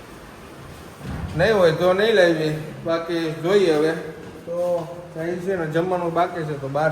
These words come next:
જઈને આપણે જમશું જે કાંઈ સારું હશે એ. તો હાલો મળીએ બજારમાં, તમને બતાવું નાઇટનો નજારો ફરી પાછો એકવાર કે કેવો હશે નજારો.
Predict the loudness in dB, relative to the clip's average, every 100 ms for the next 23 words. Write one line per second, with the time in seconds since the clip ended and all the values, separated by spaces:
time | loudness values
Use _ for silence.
0 | 0 -2 0 -2 -4 -4 -4 -8 -14 -18
1 | -18 -18 -18 -20 -20 -20 -18 -6 -4 -4
2 | -6 -8 -6 -4 -4 -2 -2 -2 -4 -4
3 | -8 -6 -6 -6 -10 -14 -18 -18 -18 -18
4 | -18 -18 -20 -16 -2 2 4 4 0 -6
5 | 0 2 4 2 2 2 0 4 4 2
6 | -2 -4 -6 -6 -4 -2 0 0 -4 -10
7 | -2 -2 -2 -4 -4 -4 0 0 0 -4
8 | -14 -8 -2 0 0 -2 -12 -8 -6 -4
9 | -2 -2 -2 -4 -6 -6 -12 -6 -6 -2
10 | -4 -4 -8 -6 -4 -4 -4